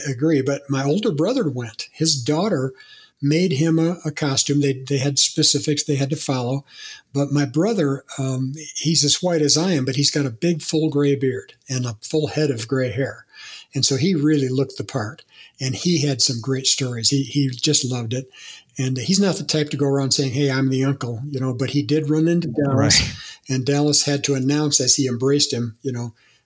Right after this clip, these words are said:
Speaker 1: uh, they had just told people, "Don't try to, to get selfies and autographs and stuff from Dallas while he's
Speaker 2: Sure.
Speaker 1: busy."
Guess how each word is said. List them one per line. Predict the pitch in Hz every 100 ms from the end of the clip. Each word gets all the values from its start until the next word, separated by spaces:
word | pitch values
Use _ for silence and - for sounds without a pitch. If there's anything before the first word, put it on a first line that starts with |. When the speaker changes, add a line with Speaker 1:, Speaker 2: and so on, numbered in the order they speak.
| _
Speaker 1:
uh, | 123 120
they | 135
had | 131
just | 147 196
told | - 160
people, | 156 135 127
"Don't | 107 143 156 156
try | 151 139
to, | 139 135
to | - 131
get | 101 143 - _ -
selfies | - 147 135 139 131 139
and | 131 135 147 -
autographs | 135 120 131 123
and | 135
stuff | - 123
from | 123
Dallas | 147 135 135 -
while | 131
he's | 120
Speaker 2:
Sure. | 117
Speaker 1:
busy." | 190 143 117